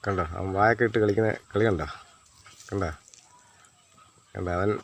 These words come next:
ഇപ്പം ശ്വാസം പിടിക്കുക. ഇനിയിപ്പോൾ ആ ശ്വാസം പിടിച്ച് അവൻ്റെ വയറൊക്കെ അങ്ങോട്ട് ശരിക്ക് പൊക്കി നിർത്തും. ശ്വാസം പിടിച്ചേ. കണ്ടോ, കിടന്ന് കളിക്കുന്ന കളി കണ്ടോ?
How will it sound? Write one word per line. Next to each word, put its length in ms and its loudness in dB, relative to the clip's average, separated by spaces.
ഇപ്പം 220 -4
ശ്വാസം 340 2
പിടിക്കുക. 260 0
ഇനിയിപ്പോൾ 320 0
ആ 100 2
ശ്വാസം 300 0
പിടിച്ച് 200 0
അവൻ്റെ 240 0
വയറൊക്കെ 400 2
അങ്ങോട്ട് 220 -2
ശരിക്ക് 360 -6
പൊക്കി 260 -4
നിർത്തും. 220 -10
ശ്വാസം 280 -2
പിടിച്ചേ. 280 -4
കണ്ടോ, 220 -2
കിടന്ന് 180 -4
കളിക്കുന്ന 320 2
കളി 140 4
കണ്ടോ? 180 0